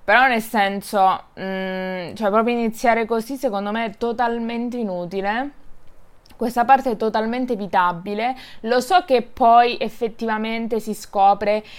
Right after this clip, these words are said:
che la donna del filmato è sua moglie, però nel senso, fai vedere quella parte senza intruppare tutta questa cosa,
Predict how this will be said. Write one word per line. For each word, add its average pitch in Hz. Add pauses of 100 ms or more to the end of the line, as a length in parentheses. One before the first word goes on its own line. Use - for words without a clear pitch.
(200)
che 214
la 190
donna 196
del 185
filmato 190
è 208
sua 202
moglie, 175 (360)
però 320
nel 277
senso, 247
fai 247
vedere 254
quella 247
parte 262
senza 262
intruppare 214
tutta 208
questa 214
cosa, 196